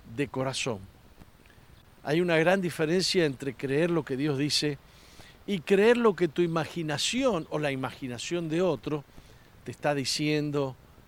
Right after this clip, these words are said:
o enseñando. No in-, no importa cuánto perseveren los que mienten, si tú les prestas atención, vas a terminar creyendo la mentira y la vas a poner en el lugar de la verdad.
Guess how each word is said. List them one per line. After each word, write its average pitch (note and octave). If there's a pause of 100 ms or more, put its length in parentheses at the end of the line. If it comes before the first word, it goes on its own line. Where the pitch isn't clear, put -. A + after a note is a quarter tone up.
(180)
o C3+
enseñando. A#2+ (180)
No F#3+
in-, G3+ (240)
no F#3
importa F#3+
cuánto F#3
perseveren C#3+
los B2+
que B2+
mienten, E3 (1700)
si -
tú G3+
les F#3+
prestas G3
atención, F#3+
vas D#3+
a E3
terminar C#3
creyendo D3+
la C#3
mentira C#3
y D#3+
la C#3+
vas E3
a D3+
poner D#3 (480)
en C#3+
el C3
lugar C#3+ (720)
de B2
la C3
verdad. A2+